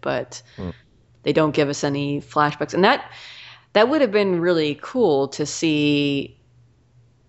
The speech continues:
Speaker 1: that transition in him, even though he still ends up being a spy for, for the Emperor. And the, the Emperor is, I don't know how I feel about him. He's the, he, on the one hand, he's the,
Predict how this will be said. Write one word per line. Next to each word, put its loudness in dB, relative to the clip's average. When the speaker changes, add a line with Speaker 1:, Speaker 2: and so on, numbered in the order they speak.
Speaker 1:
that 0
transition -2
in -2
him, -6
even 2
though 4
he -4
still 2
ends -2
up 0
being 2
a -4
spy 0
for, -4
for -6
the -4
Emperor. 0
And 0
the, 0
the 2
Emperor 4
is, 2
I 4
don't 6
know 4
how 2
I 4
feel 4
about 4
him. 0
He's -2
the, 4
he, 6
on 4
the 6
one 6
hand, 2
he's 0
the, 2